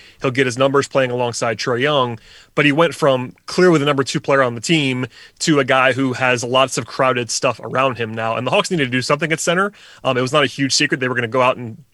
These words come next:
do something at center dating back to February when they, when they traded for Clint Capela. But ev-, sort of the overlapping nature of all of those moves with two big investments at center, plus Gallinari,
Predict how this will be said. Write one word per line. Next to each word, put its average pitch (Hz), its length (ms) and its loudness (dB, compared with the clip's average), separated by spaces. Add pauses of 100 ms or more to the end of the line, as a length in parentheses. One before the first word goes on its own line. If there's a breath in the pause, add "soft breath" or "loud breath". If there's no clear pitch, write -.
do 135 120 -2
something 131 340 -2
at 131 100 0
center 143 280 2
dating 127 240 0
back 127 140 2
to 131 60 -14
February 139 300 -2
when 127 100 0
they, 123 60 -2
when 131 140 -2
they 117 60 -2
traded 135 260 -2
for - 120 -20
Clint - 60 -4
Capela. 127 500 2 (440 loud breath)
But 143 240 4 (100)
ev-, 151 220 0 (100)
sort 170 240 2
of 123 80 0
the 127 380 -2
overlapping 131 880 2
nature 127 440 0
of 120 360 0
all 139 240 4
of 123 60 -4
those 123 200 -4
moves 120 480 -4 (220 loud breath)
with 135 160 -2
two 175 240 2
big 139 160 2
investments 127 320 -2
at 120 80 -8
center, 120 320 -2
plus 156 340 0
Gallinari, 123 800 0